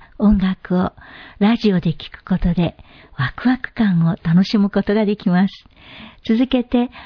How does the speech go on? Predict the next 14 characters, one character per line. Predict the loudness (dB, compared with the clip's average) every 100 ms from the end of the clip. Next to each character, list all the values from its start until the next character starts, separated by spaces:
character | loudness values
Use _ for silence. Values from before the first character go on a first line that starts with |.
| -4
番 | 0 4 4
組 | 4 4
に | 4 0 2
耳 | 4 4 2
を |
傾 | 0 -2 0 2
け | 0
た | 0 -2
い | -2
と | 0
思 | 0
い | 2
ま | 2 0
す。 | -4